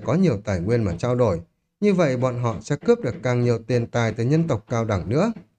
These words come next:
Ầm. Lúc này lại thêm một thế lực đến vùng đất phong ấn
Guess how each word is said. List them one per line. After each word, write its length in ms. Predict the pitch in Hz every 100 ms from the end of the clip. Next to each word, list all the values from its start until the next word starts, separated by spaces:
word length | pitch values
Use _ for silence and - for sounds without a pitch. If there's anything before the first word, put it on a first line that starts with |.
| _ _ _
Ầm. 440 | 120 120 110 90 82 - _ _ _ _ -
Lúc 220 | 240 240
này 200 | 151 135
lại 180 | 131 127
thêm 180 | 185 190
một 100 | 156 -
thế 120 | 175
lực 240 | 196 -
đến 220 | 123 131 185
vùng 220 | 120 90
đất 140 | 147 -
phong 200 | 127 110
ấn 260 | 113 214